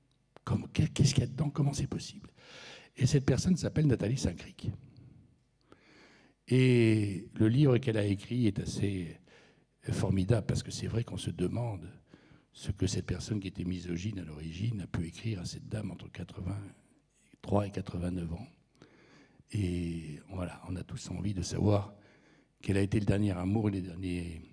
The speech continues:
les dernières décisions de Clémenceau avant qu'il meure. Euh, il faut se souvenir que Clémenceau, c'est un héros national.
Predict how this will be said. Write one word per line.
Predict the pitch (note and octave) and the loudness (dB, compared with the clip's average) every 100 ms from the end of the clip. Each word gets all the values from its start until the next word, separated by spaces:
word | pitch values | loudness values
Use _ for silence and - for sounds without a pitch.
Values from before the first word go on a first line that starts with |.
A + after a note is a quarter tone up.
| - _ _ _ - | -20 _ _ _ -6
les | |
dernières | G2 G2 F2+ | -2 0 -2
décisions | F#2 - G2 G#2 G#2+ | -4 -8 -6 -2 -2
de | |
Clémenceau | - F#2 E2 D#2+ - G#2 - - - - _ | -4 -6 -8 -8 -8 -10 -12 -20 -20 -20 _
avant | - G2 F2+ | -2 -2 0
qu'il | - | 0
meure. | G#2 B2 - - - | 2 2 -2 -8 -8
Euh, | F2+ - | -6 -6
il | |
faut | - G2+ | -2 -2
se | - | 0
souvenir | G2 B2 C3 | 0 2 2
que | |
Clémenceau, | - - E2 - D3+ | -2 -4 -6 -2 -2
c'est | - | -2
un | F2 | -6
héros | F2+ B2 | -2 -2
national. | E2+ - G#3+ G3 | -2 -2 -2 -2